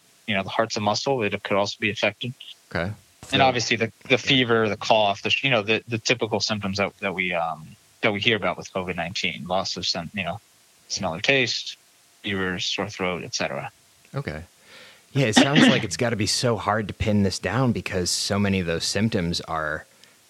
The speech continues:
Speaker 2: things you're gonna see with any number of things.
Speaker 1: Yeah, and es-, especially now that we're coming up on flu season, I think a lot of this is gonna overlap. It's gonna make our jobs very challenging.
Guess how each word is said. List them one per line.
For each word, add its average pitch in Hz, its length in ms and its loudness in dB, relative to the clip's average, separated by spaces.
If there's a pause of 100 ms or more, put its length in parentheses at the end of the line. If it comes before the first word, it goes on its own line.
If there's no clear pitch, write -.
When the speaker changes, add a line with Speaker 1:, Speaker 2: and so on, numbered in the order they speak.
Speaker 2:
things 95 260 0
you're 90 100 -4
gonna 87 200 -2
see 87 560 -2
with 82 580 -8
any 95 200 0
number 87 360 -2
of - 80 -10
things. - 500 -8 (520)
Speaker 1:
Yeah, 113 520 4
and 110 100 -2
es-, - 240 -2
especially 123 320 2
now 110 160 4
that 113 140 0
we're 110 120 0
coming 113 240 0
up 104 100 0
on 101 120 2
flu 113 240 2
season, 98 440 0 (140)
I 101 120 2
think 104 340 0 (500)
a 101 60 0
lot 104 360 4
of 104 80 -2
this 98 220 -2
is 98 80 -6
gonna 98 220 0
overlap. 95 500 0 (340)
It's - 100 -6
gonna 95 180 -4
make 95 180 0 (420)
our 101 80 -4
jobs 95 360 -2
very 90 240 -2 (140)
challenging. 95 540 -2